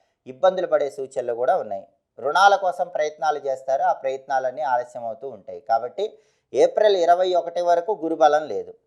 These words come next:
ఏప్రిల్ ఇరవై రెండు నుంచి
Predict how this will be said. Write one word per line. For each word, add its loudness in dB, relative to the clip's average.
ఏప్రిల్ 4
ఇరవై 8
రెండు 4
నుంచి -2